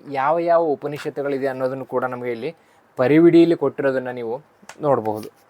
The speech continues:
ಇಲ್ಲಿ ಕಾಣಿಸ್ತಿರೋಂಥ ಈ ಒಂದು ಪರಿವಿಡಿನ ನೀವು ಇಲ್ಲಿ ನೋಡ್ಬೋದು, ಯಾವ ಯಾವ ಉಪನಿಷತ್ತುಗಳು ಈ ಒಂದು ಮೊದಲನೆಯ ಭಾಗದಲ್ಲಿ ಇದೆ ಅಂತ ಹೇಳ್ಬಿಟ್ಟು. ಈ ಎಲ್ಲ ಉಪನಿಷತ್ತುಗಳ ಒಂದು ಸಂಕ್ಷಿಪ್ತವಾದ ಮತ್ತು ಸ್ಪಷ್ಟವಾದ ಮಾಹಿತಿಯನ್ನ ಮತ್ತು,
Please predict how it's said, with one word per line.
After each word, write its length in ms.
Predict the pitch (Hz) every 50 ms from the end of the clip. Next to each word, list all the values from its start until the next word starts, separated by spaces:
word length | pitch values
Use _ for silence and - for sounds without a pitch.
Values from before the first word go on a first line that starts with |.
| _
ಇಲ್ಲಿ 180 | - 165 165 160
ಕಾಣಿಸ್ತಿರೋಂಥ 580 | - 156 156 175 175 - 202 190 190 180 180
ಈ 120 | 190 175 170
ಒಂದು 180 | 165 156 151
ಪರಿವಿಡಿನ 560 | 135 - 147 135 151 160 165 160 160 165 165 165
ನೀವು 160 | 156 156 151
ಇಲ್ಲಿ 120 | 147 139
ನೋಡ್ಬೋದು, 540 | 135 135 139 139 131 127 120 113 127 175 - - - 139
ಯಾವ 280 | 139 143 143 151 165 175
ಯಾವ 260 | 180 185 180 180 185
ಉಪನಿಷತ್ತುಗಳು 800 | 185 170 139 123 151 156 156 147 - 165 - - 156 143 165 170
ಈ 180 | 156 143 147 151
ಒಂದು 260 | 147 151 151 156 160
ಮೊದಲನೆಯ 520 | 143 131 127 117 139 147 151 156 156 151
ಭಾಗದಲ್ಲಿ 500 | 139 127 123 127 123 127 127 127 127 123
ಇದೆ 140 | 127 120 123
ಅಂತ 160 | 120 117 107
ಹೇಳ್ಬಿಟ್ಟು. 500 | 113 120 120 117 117 110 113 156 185 - _ _ _ - - - _ _ -
ಈ 220 | 175 196 190 160
ಎಲ್ಲ 400 | 139 131 143 151 165 185 196 196
ಉಪನಿಷತ್ತುಗಳ 800 | 196 196 180 156 143 170 165 160 - 175 156 151 - 170 170 165
ಒಂದು 420 | 165 165 165 160 165 156 170 170
ಸಂಕ್ಷಿಪ್ತವಾದ 840 | 151 - 151 131 143 147 - - 160 - _ - 165 147 147 147 143 143
ಮತ್ತು 260 | 135 135 127 - 143
ಸ್ಪಷ್ಟವಾದ 680 | - - - 131 123 - - - - 156 151 151 143
ಮಾಹಿತಿಯನ್ನ 760 | 147 131 127 123 123 127 131 139 131 _ - 131 127 123 120
ಮತ್ತು, 420 | 120 120 123 127 _ - - 139